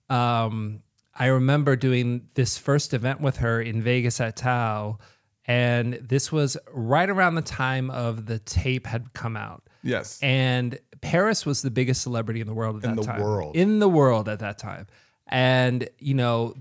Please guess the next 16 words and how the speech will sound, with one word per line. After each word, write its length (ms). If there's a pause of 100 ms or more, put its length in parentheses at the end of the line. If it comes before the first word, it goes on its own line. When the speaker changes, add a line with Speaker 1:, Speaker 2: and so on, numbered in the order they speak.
Speaker 1:
they 200
had 460
had 260
a 60
recent 340
falling 360
out, 420
and 140
I 100
really 280
wanted 280
to 100
do 160
this 240
event. 440
And 360